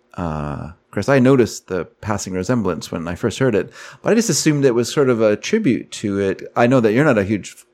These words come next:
Costello fan, but you know that I am, and so then that was sort of like a kind of little thing there, for a little taste for me. But, uh, Elvis Costello would,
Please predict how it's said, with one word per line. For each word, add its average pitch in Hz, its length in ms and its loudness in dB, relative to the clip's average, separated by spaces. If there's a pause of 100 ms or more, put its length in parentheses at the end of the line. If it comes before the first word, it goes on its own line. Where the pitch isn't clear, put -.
(240)
Costello 175 260 2
fan, 104 220 0
but - 180 -6
you 123 100 -2
know 120 140 2
that - 180 -2
I 175 180 2
am, 90 320 -2
and 95 100 -8
so 104 120 -6
then 98 240 -4
that 98 120 -2
was 90 160 -4
sort 85 160 -8
of 87 80 -10
like 80 240 -6 (400)
a 95 160 -4
kind 101 160 -2
of 92 80 0
little 90 180 0
thing 95 260 -8
there, 92 120 -6
for - 100 -14
a 82 40 -8
little 95 140 -4
taste - 360 -8
for 92 120 -6
me. 101 340 -2 (420)
But, - 360 2
uh, 98 480 4 (500)
Elvis 147 180 2
Costello 120 380 4
would, 95 260 0